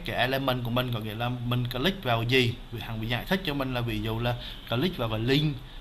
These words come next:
hay click vào cái nút button, hay cái click vào nút là checkbox, hay là, à, click vào radio button.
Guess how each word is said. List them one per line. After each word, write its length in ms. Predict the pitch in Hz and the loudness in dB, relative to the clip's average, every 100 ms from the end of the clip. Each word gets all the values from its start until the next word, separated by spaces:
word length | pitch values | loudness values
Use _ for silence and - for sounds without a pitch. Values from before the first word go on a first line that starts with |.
| - | -8
hay 160 | 135 135 | -4 -4
click 380 | 127 135 165 | -2 -2 -2
vào 200 | 123 113 | 0 0
cái 160 | 110 101 | 2 -2
nút 200 | 123 170 | -2 -2
button, 540 | 180 - - 147 147 139 - | -4 -2 0 2 2 -2 -8
hay 100 | 131 | -6
cái 220 | 120 107 - | -6 -6 -4
click 300 | 120 180 - | -2 -2 -2
vào 200 | 117 110 | -4 -2
nút 240 | 165 - | -4 -4
là 100 | 117 - | -8 -4
checkbox, 460 | 180 175 165 185 190 - - - - | -6 -4 4 4 4 -10 -14 -14 -4
hay 160 | 120 123 | -2 0
là, 260 | 123 117 - - - | 2 0 0 -14 -10
à, 160 | 117 110 - | -6 -6 -2
click 240 | 165 185 | -4 0
vào 180 | 127 117 | 0 2
radio 280 | 120 127 127 | 2 2 0
button. 340 | 156 170 143 | 0 6 6